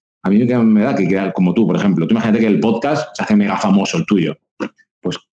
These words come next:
a mí qué más me da que, que el Sergi, no sé, viva en España, que viva en Francia, que viva en Australia.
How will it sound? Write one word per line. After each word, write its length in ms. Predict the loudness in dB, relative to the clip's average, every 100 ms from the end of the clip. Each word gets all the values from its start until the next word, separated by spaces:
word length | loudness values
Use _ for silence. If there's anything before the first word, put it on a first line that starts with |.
| _ -8
a 60 | -2
mí 80 | 0
qué 100 | 2
más 120 | 2
me 100 | 2
da 140 | 0
que, 240 | 0 0 0
que 100 | -2
el 80 |
Sergi, 640 | 0 0 2 2 0 -2 -6 -4 -4 -6 _ _
no 120 | 0 0
sé, 220 | 0 0
viva 440 | 0 2 2 0
en 120 | 0
España, 440 | 0 -2 -2 0 0
que 80 | 0
viva 420 | 2 0 0 0
en 400 | 2 2 2 0
Francia, 480 | -2 -2 0 0 0
que 80 |
viva 340 | 2 2 0 0
en 180 | 2 0
Australia. 600 | -2 -2 0 2 0